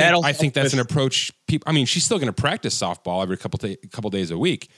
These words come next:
Speaker 2: but there's, like, a, there's, like, a weekend league where you can go and, you know, and actually compete. And I just think that's too much. That she's gonna hate softball by <laughs> March.
Speaker 1: Well, that and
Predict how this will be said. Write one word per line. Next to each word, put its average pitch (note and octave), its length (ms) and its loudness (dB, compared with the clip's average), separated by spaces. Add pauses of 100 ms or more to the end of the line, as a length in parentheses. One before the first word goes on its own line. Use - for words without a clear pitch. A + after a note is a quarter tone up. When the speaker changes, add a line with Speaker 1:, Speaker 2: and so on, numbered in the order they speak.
(320)
Speaker 2:
but A2+ 100 -2
there's, A#2+ 180 0
like, A2+ 120 0
a, G#2+ 60 -2
there's, B2 180 -2
like, G#2+ 80 -4
a G2+ 80 0
weekend C3 640 0
league A2 400 0
where G2+ 240 0
you G#2 200 -2
can A2+ 140 -2
go A#2 240 0
and, G#2+ 180 -2 (100)
you G#2+ 100 -6
know, F#2 100 -4
and F2+ 100 -8
actually G2+ 300 -6
compete. C3+ 520 -4 (480)
And G#2 360 -2
I G#2+ 140 -4
just B2 200 -4
think A#2 200 -2
that's A#2 220 -2
too B2 140 -2
much. D3+ 460 -4
That G#2 240 -6
she's F#3 180 -2
gonna D3 160 -2
hate - 260 -2
softball C#3+ 460 -2
by F#2 140 0
<laughs> G#2+ 100 2
March. - 380 -4 (800)
Speaker 1:
Well, F3+ 140 4
that F#3+ 260 4
and D#3 360 0